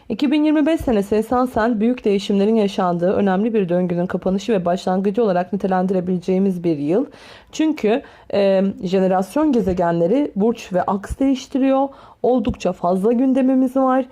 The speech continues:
İki bin yirmi beşte, e, açıkçası çok fazla etki almayan burç yok diyebilirim. Yani her birimiz bir yönümüzle,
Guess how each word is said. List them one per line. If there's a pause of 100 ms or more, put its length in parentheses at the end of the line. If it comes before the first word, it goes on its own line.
(300)
İki
bin
yirmi
beşte,
e,
açıkçası
çok
fazla
etki
almayan
burç
yok
diyebilirim.
Yani
her
birimiz (440)
bir
yönümüzle,